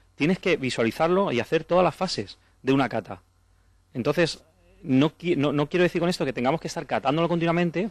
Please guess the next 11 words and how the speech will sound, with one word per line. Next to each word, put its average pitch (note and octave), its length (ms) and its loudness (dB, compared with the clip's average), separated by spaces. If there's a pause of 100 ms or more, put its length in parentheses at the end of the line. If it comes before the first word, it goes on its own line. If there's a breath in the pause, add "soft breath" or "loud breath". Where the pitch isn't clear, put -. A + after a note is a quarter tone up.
pero A2+ 180 0
sí - 160 -6
tienes F3 220 -2
que A#2 180 -10 (120)
catarlo, F3 520 0 (800)
valorarlo, C#3 680 2 (680)
y A#2+ 80 -8
vamos A#2+ 160 2
a F#3 40 2
aprender D3 260 2
muchísimo B2 580 0